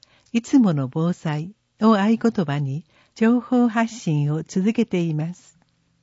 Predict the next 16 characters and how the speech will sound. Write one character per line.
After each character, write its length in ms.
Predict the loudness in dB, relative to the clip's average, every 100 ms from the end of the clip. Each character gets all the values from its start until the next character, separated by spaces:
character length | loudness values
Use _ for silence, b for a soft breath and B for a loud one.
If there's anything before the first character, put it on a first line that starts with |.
| _
日 280 | 0 2 4
常 260 | 6 6 4
の 200 | 2 2
延 260 | 4 2 4
長 240 | 2 2
線 280 | 2 2 4
上 220 | 2 2
に 300 | 0 -2 -4 b b
防 200 | 2 2
災 300 | 2 2 2
が 120 | 2
あ 60 | 0
る 100 | -2
こ 140 | -6
と 160 | -8 -8
が 160 | -10